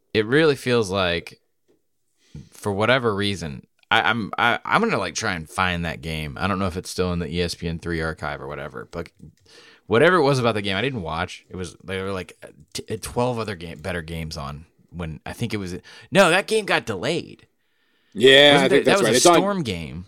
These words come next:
Speaker 1: that
Speaker 2: yeah,
Speaker 1: got
Speaker 2: it's on
Speaker 1: delayed a lot.
Speaker 2: YouTube. It's on YouTube, by the way.
Speaker 1: Yeah. Okay, cool. Well, I, I, I definitely wanna flip through this game now because apparently there was just, I don't know if it was, like, a dog whistle moment,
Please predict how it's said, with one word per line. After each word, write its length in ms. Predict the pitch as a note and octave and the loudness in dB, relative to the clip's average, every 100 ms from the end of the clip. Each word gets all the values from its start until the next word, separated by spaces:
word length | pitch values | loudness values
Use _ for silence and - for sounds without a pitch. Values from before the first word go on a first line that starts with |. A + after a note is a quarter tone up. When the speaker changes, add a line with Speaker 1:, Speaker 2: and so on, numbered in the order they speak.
| _ | _
Speaker 1:
that 100 | A#2 | 0
Speaker 2:
yeah, 160 | - A#2+ | 2 2
Speaker 1:
got 80 | A#2+ | 4
Speaker 2:
it's 80 | E3 | 4
on 100 | D#3+ | 6
Speaker 1:
delayed 180 | B2 | 4
a 40 | B2+ | 4
lot. 100 | - | 2
Speaker 2:
YouTube. 340 | A2+ F#2+ E2 | 0 0 -4
It's 180 | G2 - | -6 -2
on 120 | B2 | -2
YouTube, 300 | F2+ F2 F2+ | -4 -10 -12
by 80 | D#2+ | -12
the 80 | D#2 | -14
way. 160 | E2 E2 _ | -14 -16 _
Speaker 1:
Yeah. 340 | A2+ D3+ D3 - - | -4 2 2 0 -6
Okay, 220 | A#2 G2+ | -4 -4
cool. 320 | - B2+ - _ - | -4 -8 -8 _ -6
Well, 340 | A#2 A#2 F3+ - | 0 0 0 -2
I, 100 | B2+ | -4
I, 40 | - | -4
I 120 | A#2 C#3 | -4 -4
definitely 340 | F3 F#3+ C#4 | -4 -6 -6
wanna 140 | B3 | -6
flip 200 | F3 D3 | -4 -6
through 140 | A2+ B2 | -6 -6
this 180 | G#2+ G2+ | -6 -6
game 280 | G#2 G2+ | -6 -4
now 220 | F#2 E2+ E2 | -6 -8 -8
because 480 | F#2 G#2+ F#2+ F2 D#2+ G2 | -10 -6 -6 -8 -14 -10
apparently 580 | G#2+ - E3 F3+ D#3+ C#3+ | -8 -4 -4 -4 -4 -4
there 160 | B2+ | -4
was 180 | A2 G#2+ | -4 -6
just, 400 | - A2 - - - | -10 -8 -8 -10 0
I 120 | B2+ | 0
don't 120 | C3+ | 2
know 60 | G#2+ | -2
if 100 | F#2 | -6
it 40 | |
was, 120 | F#2 | -8
like, 120 | F2+ - | -8 -10
a 60 | |
dog 420 | D#2+ F2+ F2 A2 | -10 -4 -4 -4
whistle 340 | C3 C#3+ - D3+ | -4 -6 -6 -6
moment, 460 | D#3 D#3+ E3+ D#3+ | -4 -4 -6 -8